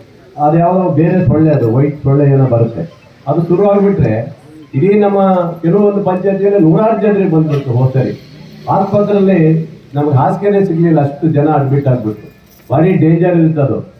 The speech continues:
ಆ ಪ್ಲೇಟ್ಲೆಟ್ ಏನಾದ್ರು ಕಮ್ಮಿ ಆಗ್ಬಿಟ್ರೆ, ಇಪ್ಪತ್ತು ಸಾವಿರಕ್ಕಿಂತ ಕಮ್ಮಿ ಆಗ್ಬಿಟ್ರೆ ಆ ಮನುಷ್ಯನೇ ಉಳಿಯೋದಿಲ್ಲ. ಅಂತ ಪರಿಸ್ಥಿತಿ ಇರುವಂತ ಸಂದರ್ಭದಲ್ಲಿ ನೀವು ಸ್ವಚ್ಛತೆ ಕಡೆ ಗಮನ ಕೊಡ್ಬೇಕು. ಈಗಾಗಲೇ ನಮ್ಮ ಗ್ರಾಮ ಪಂಚಾಯತಿಯ ಸ್ವಚ್ಛತೆ ಘಟಕವನ್ನ ಇವತ್ತು ಉದ್ಘಾಟನೆ ಮಾಡ-, ಸತ್ತೋದ್ರೆ ಉದ್ಘಾಟನೆ ಮಾಡಿದ್ದೇನೆ. ಬಹಳ ದೂರ ಆಯ್ತು, ಆದ್ರೂ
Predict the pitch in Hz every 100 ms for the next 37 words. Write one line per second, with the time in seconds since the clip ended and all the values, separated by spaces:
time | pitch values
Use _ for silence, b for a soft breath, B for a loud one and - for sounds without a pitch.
0 | - 127 - 165 165 185 185 180 180 175
1 | - 156 185 185 175 170 156 143 127 127
2 | 175 170 170 170 165 160 165 156 165 180
3 | 165 147 107 101 - - _ - 139 165
4 | 175 214 220 185 175 143 113 - - -
5 | _ _ - 156 202 202 196 190 165 185
6 | 180 170 170 165 156 156 156 151 147 170
7 | 220 190 160 147 143 185 185 175 156 139
8 | 135 139 135 123 110 95 - - - -
9 | 147 147 165 175 165 160 143 - - -
10 | - 143 147 160 165 160 160 160 156 139
11 | 147 151 156 147 143 139 151 151 147 147
12 | 139 135 120 113 143 143 139 131 131 131
13 | 135 143 139 131 127 139 143 139 139 139
14 | 175 170 170 165 - 156 170 156 156 -
15 | 165 160 165 160 -